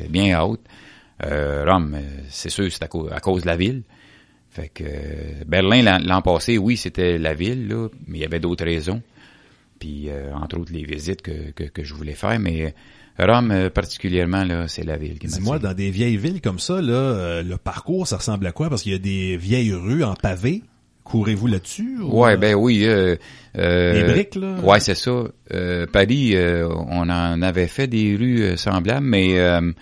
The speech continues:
Speaker 1: je vais te dire que ça dérange pas trop, trop. Il y a tellement de distractions, là, pendant
Speaker 2: Ok.
Speaker 1: que tu cours que
Speaker 2: Ok.
Speaker 1: tu penses, euh, vraiment pas à ça, tu sais, puis, euh,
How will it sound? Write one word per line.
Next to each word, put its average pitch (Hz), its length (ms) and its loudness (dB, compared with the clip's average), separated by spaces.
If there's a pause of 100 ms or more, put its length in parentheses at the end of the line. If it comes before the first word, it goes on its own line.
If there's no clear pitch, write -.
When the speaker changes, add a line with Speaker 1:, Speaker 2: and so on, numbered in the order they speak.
(460)
Speaker 1:
je 101 120 -4
vais 107 100 8
te 92 60 -4
dire 139 240 6
que 95 420 6
ça 92 300 -4
dérange 101 320 2
pas 123 140 -4
trop, 95 200 0
trop. 117 200 -2
Il 98 40 2
y 90 60 2
a - 20 0
tellement 101 360 0
de 98 60 -6
distractions, 101 720 -4
là, 92 240 -4 (320)
pendant 87 180 0
Speaker 2:
Ok. 104 100 2
Speaker 1:
que 104 40 -4
tu - 140 -6
cours 123 240 2
que 101 100 -2 (200)
Speaker 2:
Ok. - 40 -8 (240)
Speaker 1:
tu - 120 -10
penses, 101 340 4
euh, 87 340 2
vraiment 95 380 2
pas 95 240 4
à 80 40 0
ça, - 140 -6 (140)
tu - 160 -8
sais, 107 80 -4
puis, 80 280 -6
euh, 73 300 -4